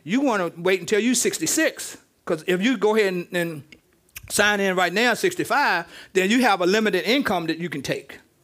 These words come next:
And they say twenty-two thousand. If I'm making way more than that, why would I sign up for that? But, but see, I considered it being inactive that I gotta do this by sixty-five. Then when you talk to somebody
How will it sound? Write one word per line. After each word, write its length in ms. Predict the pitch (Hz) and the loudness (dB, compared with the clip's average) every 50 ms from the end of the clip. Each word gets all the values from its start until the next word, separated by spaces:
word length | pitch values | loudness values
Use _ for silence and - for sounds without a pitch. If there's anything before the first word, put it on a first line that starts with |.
| _ _ _ _ _ _ _ _ _ _ _ _ _ _ _ - - _ _ _ _ _ _ | _ _ _ _ _ _ _ _ _ _ _ _ _ _ _ -20 -20 _ _ _ _ _ _
And 140 | 156 175 170 | -6 0 2
they 100 | 196 220 | 2 2
say 160 | 220 226 202 | 2 2 0
twenty-two 420 | - - 240 226 220 - 240 220 175 | 2 2 2 2 4 2 0 0 2
thousand. 560 | 240 240 269 277 240 202 - 143 127 120 - - _ _ _ _ _ _ - _ | 4 4 4 4 4 2 -2 -8 -14 -18 -20 -20 _ _ _ _ _ _ -12 _
If 120 | - 147 | -4 -2
I'm 120 | 220 247 247 | 0 2 4
making 280 | 233 226 202 202 180 180 | 4 4 4 2 2 4
way 280 | 233 285 302 302 294 262 | 6 8 8 8 6 6
more 240 | 226 214 208 202 190 | 6 4 4 4 4
than 100 | 185 185 | 2 2
that, 160 | 190 190 180 | 2 0 2
why 140 | 226 233 247 | 2 2 2
would 140 | 233 226 220 | 4 4 2
I 100 | 214 208 | 2 0
sign 320 | - 240 220 208 202 208 | 0 -2 0 0 0 0
up 120 | 196 - 180 | -2 -2 -2
for 100 | 196 226 | 0 0
that? 220 | 294 359 - - - _ - - _ _ - - _ _ _ - - _ _ _ _ _ _ _ _ _ - - - | 0 0 -2 -6 -12 _ -20 -20 _ _ -20 -20 _ _ _ -20 -20 _ _ _ _ _ _ _ _ _ -20 -2 0
But, 180 | 233 240 196 180 | 0 2 2 2
but 220 | 220 214 175 - - _ - | 2 2 2 0 -8 _ -6
see, 200 | - 240 240 214 | -2 2 4 4
I 140 | 202 254 | 4 2
considered 480 | 262 - 220 226 - 302 370 339 254 220 | 2 0 -4 0 0 2 2 2 2 2
it 200 | 214 185 - - _ - - - _ - 165 160 | 0 -2 -4 -10 _ -20 -20 -20 _ -20 -16 -2
being 260 | 175 233 233 226 220 220 | 0 2 2 4 4 2
inactive 540 | 202 202 214 269 320 320 - - 208 185 | 4 4 4 4 4 2 2 0 0 2
that 140 | - 202 190 | 2 2 2
I 80 | 196 220 | 2 2
gotta 240 | 214 220 196 185 180 | 2 2 0 0 0
do 160 | 190 233 233 | -2 0 2
this 140 | 220 214 190 | 2 2 2
by 160 | 190 185 170 | 2 0 0
sixty-five. 640 | - 240 220 - 190 175 - 277 269 254 233 208 214 | 0 0 0 0 -2 -2 0 0 2 0 0 0 0
Then 140 | 240 226 | 0 0
when 100 | 220 202 | 0 0
you 60 | 185 196 | 0 0
talk 240 | 254 302 359 285 | 0 -2 -2 -2
to 80 | - 226 | -6 -4
somebody 540 | - 220 202 196 196 196 190 185 185 190 | -4 -4 -2 0 0 2 2 0 0 -2